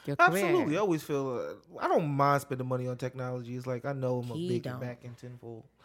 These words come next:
Speaker 2: So, it's all right. Um, so, and then lastly, um, yo, I took Thursday and Friday off from work, and for the first time in a very long time, I was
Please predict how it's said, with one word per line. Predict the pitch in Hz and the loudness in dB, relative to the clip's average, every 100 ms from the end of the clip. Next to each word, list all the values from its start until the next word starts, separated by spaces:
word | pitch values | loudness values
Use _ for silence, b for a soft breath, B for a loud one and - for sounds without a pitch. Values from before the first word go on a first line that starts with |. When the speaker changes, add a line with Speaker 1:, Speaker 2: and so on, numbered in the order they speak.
| b b | b b
Speaker 2:
So, | - 127 120 127 | -4 -2 -2 -4
it's | 240 - | -8 -6
all | 113 | -4
right. | 117 - _ b b b b b | -4 -6 _ b b b b b
Um, | - 143 143 139 135 127 123 123 _ _ | 4 6 8 6 4 0 -6 -12 _ _
so, | - 147 139 135 131 135 | 2 4 6 4 0 -4
and | 147 | 2
then | 156 151 143 | 4 4 6
lastly, | 170 170 151 165 147 147 135 b b b | 6 6 4 4 4 4 -2 b b b
um, | 135 147 147 | 0 2 2
yo, | 151 185 | 8 8
I | 160 202 233 | 10 10 8
took | - 214 - | 6 0 2
Thursday | 165 185 170 160 | 4 4 4 2
and | 143 | 0
Friday | - 156 151 | 2 4 4
off | 147 147 | 0 -2
from | 131 123 | -6 -2
work, | 156 - - _ _ _ b b b b | -2 -2 -14 _ _ _ b b b b
and | 135 147 147 139 135 127 123 123 117 _ _ _ _ _ | -2 2 2 2 0 -2 -4 -8 -14 _ _ _ _ _
for | - 156 | 0 2
the | 139 | 2
first | 120 - 175 196 | 0 2 2 4
time | - 180 170 | 2 2 2
in | |
a | 143 | 0
very | 127 139 147 | 2 2 4
long | 135 127 127 | 2 0 -4
time, | 127 127 107 | -4 -6 -4
I | 127 | -4
was | 123 120 120 | -4 -6 -8